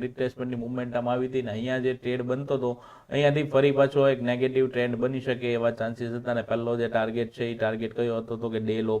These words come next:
પાસે હોલ્ડ કરે છે. અત્યારે પણ નિફ્ટીની, બેંક નિફ્ટીની અંદર વાત કરીએ તો શું ચાલી રહ્યું છે? તો કે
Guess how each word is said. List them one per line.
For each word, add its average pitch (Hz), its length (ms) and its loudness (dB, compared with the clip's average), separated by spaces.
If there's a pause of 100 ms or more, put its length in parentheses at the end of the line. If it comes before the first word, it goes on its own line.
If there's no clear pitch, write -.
પાસે 107 240 0 (480)
હોલ્ડ 123 300 4
કરે 117 240 6
છે. 107 80 -4 (300)
અત્યારે 147 400 6
પણ 143 200 2
નિફ્ટીની, 143 460 0
બેંક 139 120 2 (100)
નિફ્ટીની 135 340 -2
અંદર 131 240 0
વાત 127 180 0
કરીએ 131 300 2
તો 131 160 -4
શું 135 180 -4
ચાલી 127 260 4
રહ્યું 127 280 0
છે? 123 140 -2
તો 120 100 -4
કે 113 60 -2